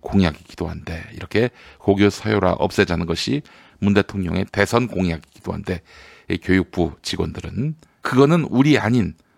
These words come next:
다른 국민들 이야기고, 우리 아이는 명문고 가야지." 이거 아니겠습니까? 한국유치원 총연합회 이야기 안 할 수가 없어요.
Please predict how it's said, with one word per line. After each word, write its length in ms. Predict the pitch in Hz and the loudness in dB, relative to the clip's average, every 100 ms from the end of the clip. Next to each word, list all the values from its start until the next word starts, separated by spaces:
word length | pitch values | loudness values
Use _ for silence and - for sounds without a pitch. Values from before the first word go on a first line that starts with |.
| _ _ | _ _
다른 380 | - 110 151 165 | -2 2 2 2
국민들 540 | - 87 80 76 110 | -2 -2 -2 -2 -4
이야기고, 440 | 101 90 78 - 92 | -6 -8 -12 -10 -8
우리 460 | 87 90 98 90 - | -8 -8 -10 -12 -14
아이는 400 | - 90 90 127 - - _ | -12 -10 -6 -6 -6 -18 _
명문고 480 | - 90 82 80 104 | 0 0 -2 -4 -4
가야지." 540 | - 143 90 - - _ _ _ _ _ _ | -4 -6 -8 -10 -12 _ _ _ _ _ _
이거 160 | 127 135 | 0 2
아니겠습니까? 720 | 107 87 - 85 78 - - _ _ _ - - - - - - - - - - - _ _ _ _ _ _ _ | 2 -2 -8 -12 -14 -16 -18 _ _ _ -16 -12 -12 -10 -10 -10 -12 -12 -12 -12 -18 _ _ _ _ _ _ _
한국유치원 960 | - 135 127 123 104 104 - 95 92 | -2 0 2 0 -2 -4 -2 -2 -2
총연합회 560 | - - 107 85 82 87 | -4 0 0 0 -4 -8
이야기 320 | 76 78 80 | -10 -10 -12
안 120 | 80 | -12
할 100 | 87 | -12
수가 180 | - 78 | -16 -16
없어요. 300 | 82 - 87 | -14 -14 -16